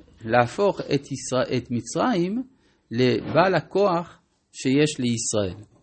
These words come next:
ולכן הוא רוצה לקחת את הבנות ולהרוג את הבנים. עכשיו,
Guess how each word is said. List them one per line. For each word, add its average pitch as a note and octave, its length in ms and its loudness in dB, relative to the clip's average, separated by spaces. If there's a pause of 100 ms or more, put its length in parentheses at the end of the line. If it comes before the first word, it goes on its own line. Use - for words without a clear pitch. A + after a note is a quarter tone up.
(520)
ולכן G3 500 0 (100)
הוא C#3+ 280 2 (240)
רוצה A#2+ 340 -4
לקחת C#3+ 500 2
את A#2+ 140 -8
הבנות F3+ 680 -2
ולהרוג C3 840 0 (260)
את A#2 120 -8
הבנים. F#2 400 -4 (800)
עכשיו, - 220 0